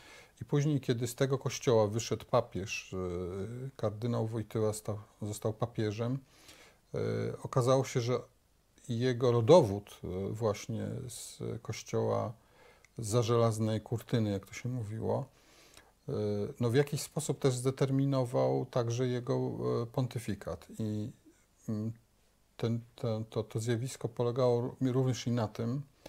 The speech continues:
że Jan Paweł drugi przez pewien czas, y, nie był do końca świadomy, jak daleko pewne procesy,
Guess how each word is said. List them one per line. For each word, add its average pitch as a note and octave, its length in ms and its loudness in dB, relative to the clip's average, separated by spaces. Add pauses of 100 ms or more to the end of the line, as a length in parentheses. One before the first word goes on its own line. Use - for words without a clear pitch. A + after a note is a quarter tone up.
(560)
że A2+ 180 -2
Jan C#3+ 160 2
Paweł B2+ 340 4
drugi A2+ 800 -2 (720)
przez - 200 -10
pewien C3 360 0
czas, G#2 720 -2 (340)
y, - 40 0 (640)
nie C3+ 240 0
był C3 200 0
do A2+ 120 0
końca C3+ 380 0
świadomy, A2 920 0
jak A2+ 240 0
daleko A#2 720 2 (600)
pewne G#2 280 0
procesy, - 680 0